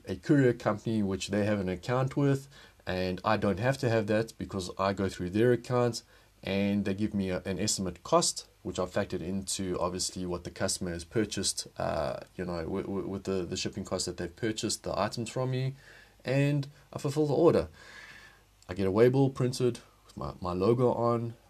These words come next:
um, all the customer details, my details, uh, I put it on the box, I package my order, and it's ready to be delivered to my customer.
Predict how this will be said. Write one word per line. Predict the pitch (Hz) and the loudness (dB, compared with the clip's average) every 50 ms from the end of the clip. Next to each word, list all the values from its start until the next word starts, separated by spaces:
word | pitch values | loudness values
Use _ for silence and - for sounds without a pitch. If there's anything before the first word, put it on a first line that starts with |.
| - - | -20 -14
um, | - 87 87 87 87 85 87 90 | -10 -8 -6 -6 -6 -6 -6 -6
all | 104 107 | -4 -4
the | 104 98 | -4 -4
customer | - 123 113 - - 117 110 | -4 -4 -4 -2 -2 -4 -2
details, | 107 113 107 - 113 107 107 101 - | -2 -4 -4 -2 -2 -2 -2 -2 -4
my | 92 95 101 101 | -4 -2 -2 -2
details, | 98 107 107 - - 110 110 107 104 101 98 - - _ _ _ _ - - | -2 -4 -4 -2 -2 -2 -2 -2 -2 -2 -4 -6 -10 _ _ _ _ -14 -10
uh, | 90 87 80 - - _ - | -10 -8 -8 -10 -12 _ -20
I | - - | -16 -12
put | - 98 | -8 -6
it | 104 104 | -4 -2
on | 104 104 | -2 -2
the | 98 | 0
box, | 95 104 107 104 - - - - - - _ _ _ - - | 2 4 2 2 2 0 -2 -4 -4 -8 _ _ _ -20 -20
I | - | -14
package | - - 98 95 104 98 - | -6 -4 -4 -2 -2 -4 -2
my | 104 98 | -2 0
order, | 82 87 98 95 92 95 90 90 - - - - _ _ _ - | 0 0 0 2 2 2 0 0 -4 -8 -20 -20 _ _ _ -8
and | 92 92 98 101 101 101 104 101 - | -4 -2 0 0 2 2 0 0 -2
it's | - 101 - - - | -4 -6 -6 -6 -6
ready | 95 98 104 | -6 -6 -6
to | 98 - - 101 | -8 -8 -8 -4
be | 98 101 101 101 101 | -2 0 0 0 0
delivered | 98 104 101 104 101 104 | 0 0 0 -2 -2 -4
to | - - | -6 -4
my | 104 98 | -4 -4
customer. | 98 - 113 - - - 78 73 - | -2 -4 -6 -6 -6 -8 -10 -10 -12